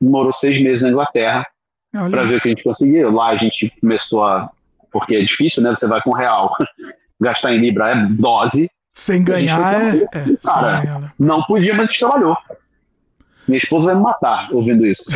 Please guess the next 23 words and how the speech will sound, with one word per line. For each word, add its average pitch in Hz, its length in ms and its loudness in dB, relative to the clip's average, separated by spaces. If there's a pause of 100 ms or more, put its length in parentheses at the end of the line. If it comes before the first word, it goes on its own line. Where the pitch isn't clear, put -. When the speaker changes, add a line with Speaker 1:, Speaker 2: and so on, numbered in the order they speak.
(160)
Speaker 2:
<laughs> - 300 -4
Speaker 1:
Mas 277 100 2
a - 20 4
gente 240 200 2
trabalhou. 220 540 2 (580)
Speaker 2:
Não, - 100 -2
Speaker 1:
Entendeu? 160 60 2
Speaker 2:
mas 339 160 2
Speaker 1:
A - 20 2
gente 427 160 0
Speaker 2:
normal. 302 120 2
Speaker 1:
trabalhou. 302 260 0
Speaker 2:
A 208 40 0
minha 339 140 2
irmã 349 220 2
fez 403 220 0
isso 415 140 -2
também. 302 220 0
Minha 262 140 2
irmã 277 140 2
foi 359 180 -2
pra 349 120 -2
Inglaterra 262 640 -2